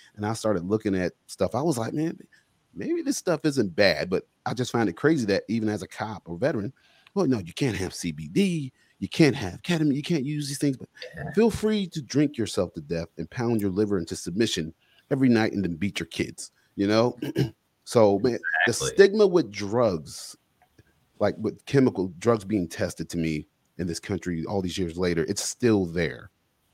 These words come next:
Speaker 1: So when you were getting in, starting to research this, what was the first thought in your mind of going, of going up against all the stigma, trying to take away these negative stigmas with drugs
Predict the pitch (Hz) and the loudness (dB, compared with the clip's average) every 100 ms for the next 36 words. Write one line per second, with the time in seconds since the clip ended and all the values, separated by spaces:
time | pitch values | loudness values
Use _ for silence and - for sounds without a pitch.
0 | _ - 85 80 - - _ _ _ _ | _ 4 6 6 2 -12 _ _ _ _
1 | _ _ 185 196 185 185 131 101 139 131 | _ _ -4 0 0 2 2 4 4 4
2 | 90 113 110 - - - 120 107 101 90 | 2 0 -2 -8 -20 -2 0 2 -2 -2
3 | 113 - 87 80 - 82 - - _ _ | -2 -2 -4 -4 -2 -2 -2 -10 _ _
4 | _ _ 92 135 147 143 139 123 - 117 | _ _ 4 4 4 2 0 0 -2 -4
5 | 104 104 90 87 92 80 73 - _ 87 | -2 0 0 0 0 0 -2 -8 _ -4
6 | 87 98 - 90 85 78 - 98 104 101 | -2 -2 -2 -2 -2 -4 -4 -2 0 -2
7 | 90 78 87 80 - - _ _ _ _ | -4 -4 -4 -4 -6 -14 _ _ _ _
8 | 92 101 90 85 - - 95 80 71 65 | 4 4 4 -2 -4 0 0 0 -2 -6
9 | - _ _ _ - 117 113 104 - 117 | -14 _ _ _ -6 -2 -2 0 0 2
10 | 107 110 98 85 92 107 110 107 - 107 | 2 2 2 -2 -2 0 0 0 0 0
11 | 92 90 82 82 - 87 92 76 73 78 | 0 -2 -2 -6 -6 -4 -2 -2 -6 -14